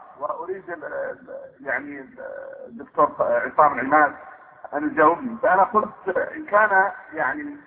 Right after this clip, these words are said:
آه، علي رضي الله عنه كسب الخيرية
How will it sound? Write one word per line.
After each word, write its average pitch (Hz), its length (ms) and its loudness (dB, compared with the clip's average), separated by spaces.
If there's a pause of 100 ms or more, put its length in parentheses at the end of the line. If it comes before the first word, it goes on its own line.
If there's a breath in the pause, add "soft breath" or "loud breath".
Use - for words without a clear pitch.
(260)
آه، 131 600 0
علي 170 340 0
رضي 151 260 -4
الله 143 300 2
عنه 139 200 -2 (300)
كسب 185 240 2
الخيرية 143 720 0